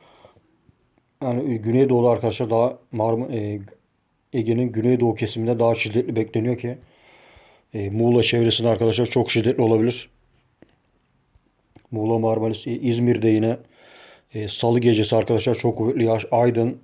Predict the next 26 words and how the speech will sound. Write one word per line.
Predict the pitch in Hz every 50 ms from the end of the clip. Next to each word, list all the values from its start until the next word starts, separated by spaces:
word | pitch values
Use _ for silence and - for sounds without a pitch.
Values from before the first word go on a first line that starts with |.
| _ -
Denizli | 117 107 113 117 120 117 117 113 107
tarafları, | - 117 113 104 95 107 110 110 123 131 - _ _ _ _ _ _ _ _ _ _ _ _ _ -
Uşak, | - - - 123 113 - - -
e, | 147 139 135 139 - -
Uşak, | 123 110 - - 120 - - - -
e, | 302
bilmiyorum | 170 123 117 110 104 120 117 120 107 101 117 117
arkadaşlar. | 104 98 101 107 123
Evet, | 131 113 110
Uşak'ta | - 127 - - 120 - - 127
olabilir. | 117 110 110 104 110 127 - - - _ _ _ _ _ _ _ _ _ _ _ _ _ _ _ _ _ _ _ _ _ _ _ _ _ _ _ _ -
Manisa | 113 110 113 120 120 - - 127 113
tarafları, | - 117 113 98 101 117 113 113 113 139
e, | 123 113 110 107 110 113 120 - _ - - _ _ _ _ _ -
çok | - 127 120 -
kuvvetli | - 110 127 147 143 123
yağışlar | 120 117 110 - - 120 117
görülebilir | 113 117 113 104 113 113 110 110 117
arkadaşlar. | 110 107 107 117 110 104 120 120 123
E, | 120 - 123 107
salı | 95 - - 113 113 117
gecesi. | 117 117 107 107 104 - 120 120 120 120 - _ _ _ _ _ _ _ _ _ _ _ _
İnşallah | - 107 - 113 113 113 104
bunu | 110 110 104
takip | - 113 107 104 - 113
edeceğiz. | 110 104 104 113 123 - - -